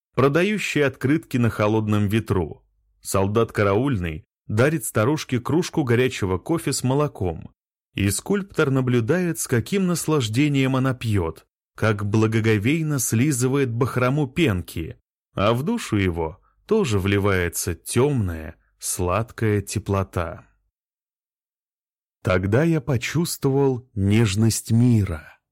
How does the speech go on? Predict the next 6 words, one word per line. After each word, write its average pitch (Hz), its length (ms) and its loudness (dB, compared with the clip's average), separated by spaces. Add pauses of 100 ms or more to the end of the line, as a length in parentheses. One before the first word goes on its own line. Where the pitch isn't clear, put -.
(340)
глубокую 104 680 0
благость 95 600 0
всего, 95 720 -2
что - 300 -2
окружало 104 640 0
меня, 90 560 -4